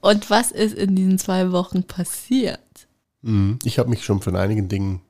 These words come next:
Speaker 2: getrennt.
Speaker 1: Genau, und ich mache jetzt seit dem ersten Februar so eine Ausmist-Challenge.
Speaker 2: Mhm. Also ich hab mich unter anderem auch von meinem Job getrennt. Ich hab jetzt einen Monat Ferien.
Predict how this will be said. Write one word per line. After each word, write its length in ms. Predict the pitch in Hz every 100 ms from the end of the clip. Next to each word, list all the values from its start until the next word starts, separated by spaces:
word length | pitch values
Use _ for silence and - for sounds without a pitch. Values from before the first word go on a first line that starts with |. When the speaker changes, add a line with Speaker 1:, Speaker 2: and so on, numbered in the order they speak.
| -
Speaker 2:
getrennt. 640 | 110 - 98 107 180 - _ _ _ _ _ _ -
Speaker 1:
Genau, 380 | 185 180 160 -
und 220 | - 151
ich 160 | 180 196
mache 200 | 190 190
jetzt 140 | 185
seit 240 | 180 175 -
dem 80 |
ersten 380 | - 165 185 -
Februar 560 | - - 170 190 175 165
so 120 | -
eine 240 | 160 151
Ausmist-Challenge. 1040 | 170 170 - 151 - - - 143 143 147 - - - _ _ _ _ _ _ -
Speaker 2:
Mhm. 400 | 107 98 95 110 -
Also 180 | 110 101
ich 140 | 110
hab 100 | 107
mich 160 | 95 95
unter 260 | 101 95 92
anderem 340 | 92 90 90
auch 120 | 87
von 180 | - 87
meinem 220 | 90 101 -
Job 300 | 117 120 -
getrennt. 680 | 143 - 120 117 123 - _ _ _ _
Ich 120 | -
hab 100 | 104
jetzt 180 | - -
einen 100 | 92
Monat 340 | 90 87 87 82
Ferien. 1040 | - - 143 135 131 127 120 120 117 123